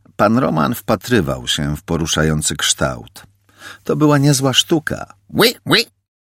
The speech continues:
zakwiczał dzik. Sądząc po odgłosie, młody odyniec. Nie był zbyt ogromny, ale pewnie głodny, więc niebezpieczny. Pan Roman podszedł do furtki, namacał odpowiedni otwór,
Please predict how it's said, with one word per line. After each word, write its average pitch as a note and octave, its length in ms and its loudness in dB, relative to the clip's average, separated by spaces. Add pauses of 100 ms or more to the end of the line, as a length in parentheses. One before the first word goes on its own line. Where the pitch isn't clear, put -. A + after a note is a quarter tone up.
(120)
zakwiczał D2 680 -6
dzik. C2 500 -12 (280)
Sądząc A#2 560 2
po F2 180 0
odgłosie, E2 680 -4 (240)
młody E2+ 500 2
odyniec. F#2 760 -2 (560)
Nie B3 160 0
był F#2+ 180 4
zbyt F2 320 0
ogromny, G2+ 560 2
ale B2+ 180 2
pewnie G#2 360 0
głodny, F2 600 2
więc D#2+ 500 -4
niebezpieczny. D#2+ 960 -4 (320)
Pan E2+ 200 0
Roman F#2 360 2
podszedł C#2 540 -2
do C#2 160 -6
furtki, G2+ 680 -8 (460)
namacał F#2+ 560 4
odpowiedni D#2+ 640 0
otwór, F#2 560 -2